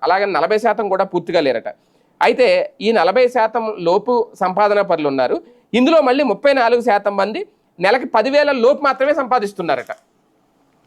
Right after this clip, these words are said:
అంటే పరిస్థితి ఎలా ఉందో చూడండి. అయితే ఇందులో వీళ్ళు ఒక లెక్క రాసుకొచ్చారు. యూత్లో ఎక్కువ మంది ఏం చేస్తున్నారు అంటే, ఆ, విద్యార్థుల సంఖ్య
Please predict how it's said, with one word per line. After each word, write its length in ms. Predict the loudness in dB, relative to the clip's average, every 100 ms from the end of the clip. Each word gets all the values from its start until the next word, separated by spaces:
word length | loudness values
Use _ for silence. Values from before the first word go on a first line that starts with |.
| -4
అంటే 140 | -2 2
పరిస్థితి 400 | 2 0 0 2
ఎలా 160 | 4
ఉందో 200 | 2 0
చూడండి. 360 | 0 0 -2 -2
అయితే 160 | 0 0
ఇందులో 220 | 2 4
వీళ్ళు 220 | 4 2
ఒక 100 | 0
లెక్క 200 | -2 0
రాసుకొచ్చారు. 580 | 0 0 -2 -4 -4 -4 _ _ _ -4
యూత్లో 640 | 0 0 0 2 4 2
ఎక్కువ 320 | 2 -2 0 0
మంది 400 | 2 2 0 0
ఏం 240 | 2 4 4
చేస్తున్నారు 540 | 2 0 -2 0 0
అంటే, 360 | 0 -2 -4 -6 _ _ _ -6
ఆ, 460 | 0 2 2 0 -2 -6
విద్యార్థుల 460 | -2 2 2 0
సంఖ్య 460 | -2 -2 0 0